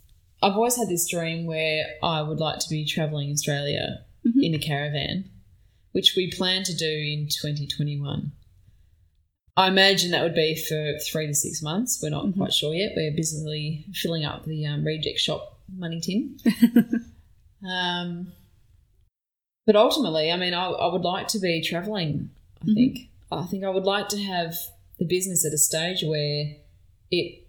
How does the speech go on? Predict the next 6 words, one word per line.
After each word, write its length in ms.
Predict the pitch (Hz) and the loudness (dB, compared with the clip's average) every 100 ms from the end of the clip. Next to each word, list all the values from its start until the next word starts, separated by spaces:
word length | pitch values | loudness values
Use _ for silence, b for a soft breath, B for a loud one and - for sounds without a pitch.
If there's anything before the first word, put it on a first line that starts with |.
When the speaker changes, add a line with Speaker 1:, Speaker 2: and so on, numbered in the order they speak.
| - 175 | -6 -2
Speaker 1:
allows 460 | 165 156 175 185 | 2 2 4 2
me 240 | 170 151 156 | 2 0 0
to 540 | - 165 160 160 160 - - _ - - | 0 0 -2 -4 -8 -14 -20 _ -12 -4
open 340 | 170 170 180 | -2 -2 -4
up 240 | 156 - - - - - - 151 | -6 -6 -14 -20 -20 -20 -14 -6
different 480 | 175 - 170 165 | -4 -2 -4 -4